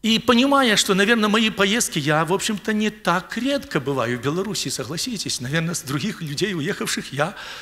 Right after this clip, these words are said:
чаще всего бываю. Но мои обстоятельства, моё служение н-, не позволяют мне чаще, я вижу, что будет реже, один Бог знает. И, может быть, кто-то, присутствующий здесь,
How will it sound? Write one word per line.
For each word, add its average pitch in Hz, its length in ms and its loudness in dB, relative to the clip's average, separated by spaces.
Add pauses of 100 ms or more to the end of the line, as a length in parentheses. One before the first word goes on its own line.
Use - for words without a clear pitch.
чаще 117 400 2
всего 175 600 2
бываю. 117 540 -2 (1000)
Но 185 680 4 (460)
мои 240 180 4
обстоятельства, 156 720 0
моё 196 180 0
служение 143 760 -4 (1040)
н-, 202 160 -4 (460)
не 247 120 0
позволяют 247 680 2
мне 151 380 -2
чаще, - 680 4
я 156 160 2
вижу, 156 280 -2
что - 180 -6
будет 123 360 -6
реже, 185 560 -2
один 220 220 0
Бог 135 220 -2
знает. 196 540 -2 (420)
И, 208 60 8
может 262 380 4
быть, 262 200 4
кто-то, 294 400 2
присутствующий 233 840 0
здесь, 254 580 0